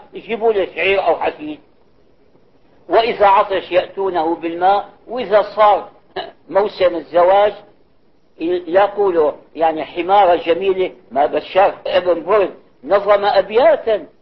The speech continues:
يتغزل فيها، قال: شاف حمار له مات رآه بالمنام، فنظم أبياتا يتغزل فيها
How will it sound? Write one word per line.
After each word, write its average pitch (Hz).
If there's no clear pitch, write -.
يتغزل 185
فيها، 180
قال: 160
شاف 190
حمار 185
له 151
مات 175
رآه 156
بالمنام، 151
فنظم 196
أبياتا 208
يتغزل 175
فيها 208